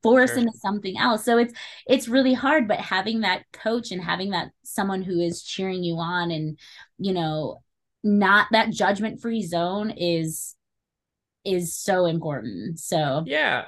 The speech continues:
Speaker 2: Well, so you also, I'm sure we've all seen the things online where it's like, "Oh, you know, strong is the new skinny," or, like, "Real women have curves." Like,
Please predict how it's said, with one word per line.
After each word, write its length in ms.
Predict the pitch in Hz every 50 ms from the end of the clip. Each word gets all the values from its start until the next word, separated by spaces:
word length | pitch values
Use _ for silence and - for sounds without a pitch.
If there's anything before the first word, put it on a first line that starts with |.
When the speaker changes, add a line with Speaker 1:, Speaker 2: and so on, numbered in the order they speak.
| - _ _
Speaker 2:
Well, 160 | 214 240 240
so 120 | 233 - 247
you 260 | - - 208 226 233
also, 200 | 226 226 - - -
I'm 120 | 170 175
sure 160 | 175 - 196
we've 140 | 180 160 131
all 140 | 147 147 143
seen 260 | 143 - - - 143
the 80 | 135 131
things 320 | - - 123 123 120 -
online 340 | 127 113 117 113 113 117 117
where 100 | 113 110
it's 180 | 110 110 -
like, 240 | - 117 113 110 - -
"Oh, 560 | 151 156 156 147 139 131 127 120 113 107 - _ _ _ _ _ _
you 80 | 123
know, 100 | 113 110
strong 560 | 107 - - - - - 131 139 143 147 143 143
is 120 | 135 117
the 100 | - 139
new 140 | 127 131 127
skinny," 440 | 123 - - - 135 131 127 120 113
or, 100 | 113 113
like, 180 | 113 110 107 110
"Real 260 | 104 123 139 139 143
women 260 | 135 135 131 131 127
have 220 | 117 123 123 120 -
curves." 320 | - 135 131 123 113 -
Like, 200 | - 123 120 -